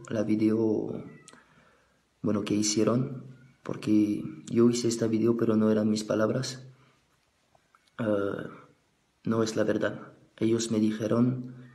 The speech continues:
me presionaron para decir estas cosas, eh, para no decir la verdad al final, para decir que era nada más un malentendido,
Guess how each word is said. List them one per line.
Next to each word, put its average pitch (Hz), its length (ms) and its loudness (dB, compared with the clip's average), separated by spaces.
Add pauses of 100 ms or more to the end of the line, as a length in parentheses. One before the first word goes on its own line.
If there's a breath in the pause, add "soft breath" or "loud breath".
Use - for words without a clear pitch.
(600 loud breath)
me - 160 -4
presionaron 110 640 0
para 110 160 -2
decir - 320 -2
estas - 280 -4
cosas, - 580 -4 (1200 soft breath)
eh, 107 540 0 (100)
para 110 380 0
no 113 160 2
decir 110 340 2
la 110 140 0
verdad 107 360 0
al 117 100 -2
final, 110 340 -4
para 113 200 -2
decir 110 360 -2
que 113 140 -4
era 107 120 0
nada 110 200 0
más 117 260 0
un 110 80 2
malentendido, 110 720 0